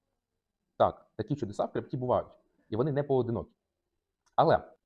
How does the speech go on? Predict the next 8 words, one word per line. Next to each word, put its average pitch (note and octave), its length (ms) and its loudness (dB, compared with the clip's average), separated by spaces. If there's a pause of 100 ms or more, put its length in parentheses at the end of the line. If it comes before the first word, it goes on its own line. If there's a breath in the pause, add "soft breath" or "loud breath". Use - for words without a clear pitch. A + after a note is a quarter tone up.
(160)
пройшло E3 280 0
буквально E3+ 320 2
декілька D3+ 320 0
місяців, B2 460 -6 (220)
ціна F3+ 360 -8 (420)
вкаталася D3 720 -4
в G2 80 -8
нуль G#3 200 -4